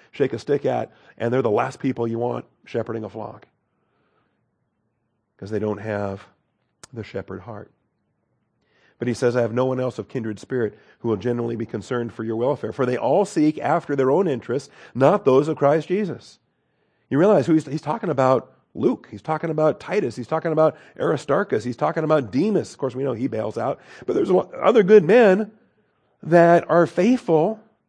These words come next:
just not at this stage. At this stage, they're not yet ready. And Paul has to know that. Don't lay hands on a man too hastily.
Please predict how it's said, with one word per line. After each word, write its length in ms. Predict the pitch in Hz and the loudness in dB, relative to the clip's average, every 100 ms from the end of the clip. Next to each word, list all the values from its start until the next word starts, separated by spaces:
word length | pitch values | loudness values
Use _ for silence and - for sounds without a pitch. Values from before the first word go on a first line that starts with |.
| _ _ _ _ _ _ _ _ _ _ _ _ 120 | _ _ _ _ _ _ _ _ _ _ _ _ -4
just 220 | 160 123 | -4 -4
not 440 | 113 131 175 175 | -2 0 0 -2
at 200 | 160 - | -6 -6
this 220 | 139 156 | -6 -6
stage. 840 | - - 170 214 180 104 - - _ _ _ _ _ _ _ _ - | -6 -12 -8 -6 -8 -10 -16 -20 _ _ _ _ _ _ _ _ -8
At 180 | 117 | -4
this 200 | 143 165 | 0 0
stage, 520 | - - 175 202 156 120 | -2 -2 2 4 4 2
they're 120 | 143 | 0
not 340 | 143 156 170 - | 0 0 -2 -6
yet 420 | 117 123 131 _ | -2 -2 -4 _
ready. 540 | - 139 214 196 104 _ _ _ _ _ _ _ _ _ _ _ _ _ _ | -8 -6 -4 -6 -12 _ _ _ _ _ _ _ _ _ _ _ _ _ _
And 120 | 107 - | -12 -4
Paul 240 | 143 156 | -2 0
has 200 | 160 143 | -2 -6
to 100 | 139 | -6
know 200 | 131 196 | -2 -2
that. 300 | 151 101 - _ _ _ _ _ _ _ _ _ _ _ _ _ _ _ _ _ _ - | -4 -8 -16 _ _ _ _ _ _ _ _ _ _ _ _ _ _ _ _ _ _ -10
Don't 160 | 117 110 | -6 -2
lay 140 | 139 | -2
hands 260 | 127 143 139 | -2 -4 -4
on 100 | 135 | -4
a 40 | |
man 300 | 135 135 127 _ _ _ _ _ | -2 -2 -4 _ _ _ _ _
too 160 | 147 135 | 0 0
hastily. 640 | 123 160 - 82 120 | 0 -6 -10 -18 -20